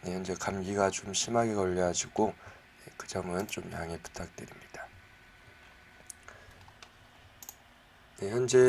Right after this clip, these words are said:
유입률 관리를 아주 잘하고 계십니다.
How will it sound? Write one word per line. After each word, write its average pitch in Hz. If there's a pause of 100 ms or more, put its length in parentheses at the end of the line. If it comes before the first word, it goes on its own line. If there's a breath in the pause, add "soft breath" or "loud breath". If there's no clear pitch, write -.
(200)
유입률 117 (1000)
관리를 98
아주 87
잘하고 95
계십니다. 85